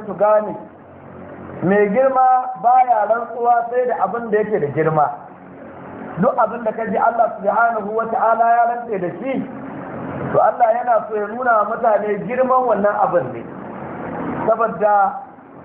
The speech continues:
maluma suka ce, "Wal azimu la yuqsamu illa bil azim." Mai girma baya rantsuwa sai da abin da yake da girma.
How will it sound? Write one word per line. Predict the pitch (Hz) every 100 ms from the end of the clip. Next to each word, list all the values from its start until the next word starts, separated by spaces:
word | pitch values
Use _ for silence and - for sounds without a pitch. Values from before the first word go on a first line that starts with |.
| - - -
maluma | 160 226 247 254 240 220
suka | 220 220
ce, | - 214
"Wal | 208 202
azimu | 202 196 247 269 262 247 240 240 - - - - - - - - - -
la | 143 180 208
yuqsamu | 214 - - - 262 254
illa | 247 247 247 247
bil | 220
azim." | 190 190 190 185 127 - - - - - - - - -
Mai | 160 214 220
girma | 208 277 269 262 262 254 -
baya | 165 254 269 254 220
rantsuwa | 220 240 240 240 240 240
sai | 262 277
da | 262 202
abin | 208 254
da | 226
yake | 226 220 208
da | 151
girma. | 139 156 156